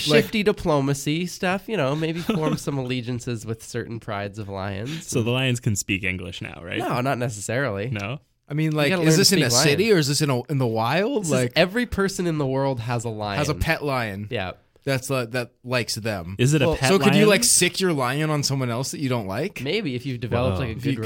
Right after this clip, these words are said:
Speaker 1: could, if you,
Speaker 2: relationship
Speaker 1: like,
Speaker 2: with
Speaker 1: trained
Speaker 2: them.
Speaker 1: it.
Speaker 2: But, like,
Speaker 3: Maybe it
Speaker 1: Are
Speaker 3: levels
Speaker 1: lions
Speaker 3: up a little
Speaker 1: trainable?
Speaker 3: bit. Do they evolve into bigger lions?
Speaker 2: <laughs> Sorry, what?
Speaker 3: I just think it,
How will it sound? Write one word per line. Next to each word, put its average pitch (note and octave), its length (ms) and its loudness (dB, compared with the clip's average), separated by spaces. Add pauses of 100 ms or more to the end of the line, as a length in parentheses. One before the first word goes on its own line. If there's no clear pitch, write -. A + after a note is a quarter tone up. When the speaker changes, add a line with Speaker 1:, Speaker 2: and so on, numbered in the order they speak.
Speaker 1:
could, G#2 80 -2
if B2 120 -2
you, C3 60 0
Speaker 2:
relationship C3+ 80 2
Speaker 1:
like, A2 160 -2
Speaker 2:
with G2 80 -2
Speaker 1:
trained A2+ 260 -2
Speaker 2:
them. C3+ 100 2
Speaker 1:
it. D3 120 -4 (460)
Speaker 2:
But, D3 120 -6
like, C#3 280 -2
Speaker 3:
Maybe A2 220 2
it A2 80 0
Speaker 1:
Are A2 40 -4
Speaker 3:
levels G#2 260 4
Speaker 1:
lions - 180 4
Speaker 3:
up G#2+ 60 0
a G#2+ 80 2
little A2+ 120 0 (100)
Speaker 1:
trainable? A#2+ 240 2
Speaker 3:
bit. C#3+ 280 -10
Do A#2+ 80 -2
they A2 140 2
evolve G2+ 420 -2
into G#2 160 -2
bigger G2 300 -4
lions? A2 680 -4 (120)
Speaker 2:
<laughs> - 100 -14
Sorry, D#3+ 440 2
what? C3 280 0 (840)
Speaker 3:
I G#2+ 100 -2
just A#2 160 -4
think A#2+ 180 0
it, - 80 -12